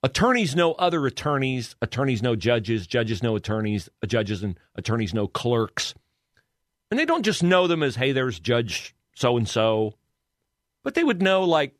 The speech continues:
some details of their personal lives. "Hey, so-and-so just had a baby," or "So-and-so just got married," or "So-and-so's dating so-and-so." I find it interesting that nobody in the Atlanta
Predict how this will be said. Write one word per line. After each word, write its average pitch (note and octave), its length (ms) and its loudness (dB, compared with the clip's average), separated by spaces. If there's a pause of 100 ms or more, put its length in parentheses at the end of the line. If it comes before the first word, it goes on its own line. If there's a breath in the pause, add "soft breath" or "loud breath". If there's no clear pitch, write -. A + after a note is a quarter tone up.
(440)
some - 280 0
details C#3 560 0
of A3+ 80 -6
their C3+ 100 0
personal G#2+ 440 -4
lives. F#2 380 -4
"Hey, A2+ 380 -2
so-and-so E2+ 400 -6
just A#2 220 -6
had F3 100 0
a G3 60 -2
baby," F#3+ 420 -2
or C2 60 -16
"So-and-so F2 380 -6
just D3+ 180 -8
got G#3+ 160 0
married," G3 440 0
or D2+ 120 -12 (440)
"So-and-so's A2+ 460 0
dating G#3+ 360 2
so-and-so." D#4 560 0 (2500)
I B3+ 100 4
find F4+ 220 4
it D4+ 140 2
interesting A3 460 0
that E3+ 260 0
nobody A#3+ 960 2
in G#3 240 -2
the F3+ 160 2
Atlanta G3+ 800 0